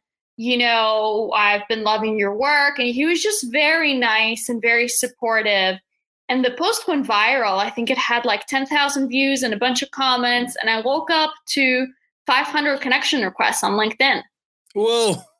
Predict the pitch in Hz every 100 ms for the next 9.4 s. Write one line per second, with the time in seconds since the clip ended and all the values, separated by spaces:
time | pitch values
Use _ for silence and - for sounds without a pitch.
0 | - 339 339 240 - 214 - 320 359 339
1 | 339 320 339 392 392 349 311 - - 392
2 | 453 453 247 226 233 226 269 330 - 302
3 | 320 320 359 - - 719 349 320 320 -
4 | 320 302 294 - _ _ 294 302 285 277
5 | 285 262 254 262 247 247 269 403 392 320
6 | 277 - 294 302 285 262 233 - _ _
7 | 262 330 - 302 285 370 370 349 - 302
8 | 302 294 285 285 285 269 269 226 220 220
9 | 220 220 214